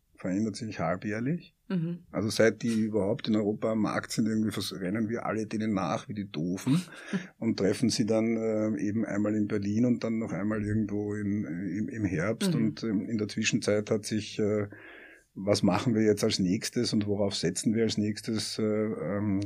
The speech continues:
Speaker 1: äh, komplett verändert.
Speaker 2: Ja,
Speaker 1: Das ist uns
Speaker 2: ja.
Speaker 1: das in den ersten drei Jahren, wo die am Markt irgendwie agiert haben, ist uns das je-, jedes Mal so gegangen.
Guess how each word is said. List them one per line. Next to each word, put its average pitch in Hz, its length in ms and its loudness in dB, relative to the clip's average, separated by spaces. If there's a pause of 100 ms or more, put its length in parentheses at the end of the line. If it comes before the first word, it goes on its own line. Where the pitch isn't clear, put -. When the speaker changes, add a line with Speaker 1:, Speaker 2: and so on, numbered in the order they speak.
(120)
Speaker 1:
äh, 101 140 -6
komplett 101 340 0
verändert. 87 580 -2
Speaker 2:
Ja, 165 220 -2
Speaker 1:
Das - 120 -4
ist - 40 -8
uns 170 120 2
Speaker 2:
ja. 170 40 0
Speaker 1:
das 104 140 -2
in 101 60 0
den 98 100 2
ersten 101 560 0
drei 87 240 0
Jahren, 98 380 0
wo 95 100 -4
die 104 160 -4
am 101 100 0
Markt 87 320 -2
irgendwie 98 220 0
agiert 101 280 -6
haben, 104 120 0
ist 104 80 -4
uns 95 140 -6
das 95 100 -10
je-, - 160 -6
jedes 90 240 -4
Mal 90 220 0
so - 120 -6
gegangen. 95 560 -4